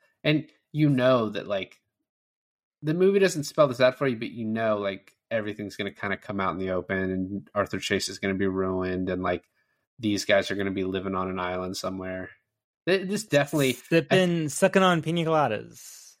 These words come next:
Speaker 1: I definitely think this makes a good, like, a good prequel. Like, a good streaming prequel series would be, like,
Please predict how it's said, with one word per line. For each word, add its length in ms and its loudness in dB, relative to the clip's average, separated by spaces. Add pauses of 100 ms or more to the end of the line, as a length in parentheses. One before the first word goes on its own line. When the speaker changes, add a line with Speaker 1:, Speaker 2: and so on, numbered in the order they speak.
(500)
Speaker 1:
I 140 4
definitely 460 4
think 240 -4
this 180 -6
makes 260 -4
a 100 -2
good, 440 -4
like, 300 -10
a 100 -6
good 400 -4
prequel. 640 -12 (500)
Like, 180 0
a 60 2
good 320 0
streaming 800 -2 (100)
prequel 340 -6
series 880 -8
would 160 -6
be, 220 -2
like, 320 -10